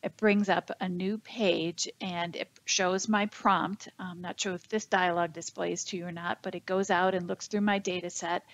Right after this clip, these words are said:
and brings back all the values for failure codes. I'm gonna go ahead and select boilers and click OK. And once I do that, I can now see the content. I only have one work order record,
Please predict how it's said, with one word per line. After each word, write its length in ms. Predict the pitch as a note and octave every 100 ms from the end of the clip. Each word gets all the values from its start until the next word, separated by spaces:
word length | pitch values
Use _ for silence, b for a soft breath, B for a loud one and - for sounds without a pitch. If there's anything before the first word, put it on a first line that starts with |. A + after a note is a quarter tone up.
| B B B
and 120 | - F3+
brings 300 | F#3 G3 -
back 280 | F3 F3 -
all 260 | F3+ F#3 F#3+
the 120 | G3+
values 480 | F#3 E3+ E3+ F3 -
for 120 | G3+
failure 520 | - F#3 F3 D#3+ E3+
codes. 500 | - - F3+ F#3 - -
I'm 140 | G#3+
gonna 180 | G#3+ G3+
go 200 | G3 F3+
ahead 300 | F#3 G#3 F3+
and 140 | F3+ F#3
select 440 | E3+ E3+ E3 -
boilers 640 | - B3 A3+ F3+ E3+ F3 -
and 180 | F#3+
click 260 | - F3+ -
OK. 500 | E3+ - E3 - - _ _ _ _ _ _ _ _ B B B B
And 160 | - A#3
once 180 | C4+ C4
I 120 | A3
do 280 | A3 D#4 E4
that, 360 | G#3+ - G3 -
I 120 | G#3+
can 200 | G#3+ G#3+
now 240 | G3 G3 A3
see 280 | - A3 G3
the 140 | F3+
content. 800 | - - C#4 C4 B3+ A3+ F#3+ - B B B
I 140 | - G#3+
only 240 | G3+ G3+
have 340 | G#3 F#3+ F#3
one 320 | F#3+ G3 G3+ G3+
work 240 | G3+ G3
order 460 | G3 F#3 F#3 F3+ - -
record, 640 | F#3+ F#3 - F3 F3+ -